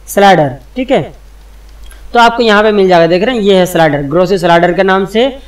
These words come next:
तो आप ये चीज़ यूज़ करके आप आराम से यूज़ कर सकते हैं। चलिए मैं करके दिखा देता हूँ। यहाँ पे देखिए बस आप यहाँ पे क्या करना है, image upload करनी है आपको, कुछ नहीं करनी है और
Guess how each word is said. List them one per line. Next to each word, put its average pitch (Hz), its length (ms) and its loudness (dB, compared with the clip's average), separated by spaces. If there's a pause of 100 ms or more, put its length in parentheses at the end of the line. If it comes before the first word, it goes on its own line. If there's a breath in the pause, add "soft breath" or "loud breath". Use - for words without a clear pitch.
(140 loud breath)
तो 254 60 -2
आप 247 100 -2
ये 226 160 2
चीज़ 220 220 -4
यूज़ 196 280 -2
करके 202 240 -2
आप 190 120 0
आराम 175 260 0
से 175 120 -4
यूज़ 202 100 -6
कर 208 100 -4
सकते 208 260 -8
हैं। 220 60 -6
चलिए 185 220 -2
मैं 170 160 -2
करके 165 280 -4
दिखा 196 240 0
देता 208 260 0
हूँ। 240 200 0 (340 loud breath)
यहाँ 254 180 2
पे 262 120 -4
देखिए 254 200 -2
बस 247 180 0
आप 240 140 0
यहाँ 233 160 0
पे 233 80 -4
क्या 226 160 -2
करना 226 240 -2
है, 240 60 -4
image 202 280 0
upload 214 340 -2
करनी 226 180 -2
है 226 60 -2
आपको, 226 160 -2
कुछ 254 260 -8
नहीं 202 140 0
करनी 151 220 -2
है 143 60 -2
और 135 180 -6